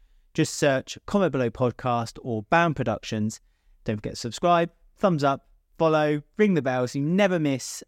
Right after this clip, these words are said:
a episode of our podcast. That includes our other podcast as well, Faithful to the Traitors, that is based on the T V reality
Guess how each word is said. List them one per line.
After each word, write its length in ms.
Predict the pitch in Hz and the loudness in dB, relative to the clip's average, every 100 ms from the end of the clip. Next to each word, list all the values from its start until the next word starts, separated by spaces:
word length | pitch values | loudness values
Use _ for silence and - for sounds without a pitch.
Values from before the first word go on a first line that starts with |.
| 135 | -6
a 280 | 120 120 - | -2 -2 -4
episode 380 | 131 123 127 117 | -6 -6 -4 -4
of 80 | 110 | -2
our 100 | 107 | -4
podcast. 680 | - 143 - 143 139 - - | -2 -4 -2 -2 -2 -4 -2
That 160 | 147 147 | 0 0
includes 320 | 151 156 143 | -2 -2 0
our 140 | 139 | 2
other 160 | 180 196 | 2 0
podcast 500 | - 127 - 104 110 | -2 -4 -4 -8 -8
as 120 | 98 | -6
well, 280 | 113 110 - | -2 -2 -4
Faithful 340 | - 165 156 131 | -4 -2 -2 -4
to 80 | 110 | -4
the 100 | 113 | -6
Traitors, 560 | 110 101 - 101 - - _ _ - | -4 -4 -4 -6 -6 -18 _ _ -4
that 160 | 113 | -2
is 80 | 101 | -2
based 400 | - 107 104 - - | 0 0 -2 -8 -4
on 340 | 117 117 117 | -2 0 -2
the 360 | 120 120 120 - | -2 -2 -2 -6
T 240 | - 147 135 | -4 -2 0
V 160 | 139 139 | 0 2
reality 600 | 160 156 - 160 151 | 2 2 -2 -4 -2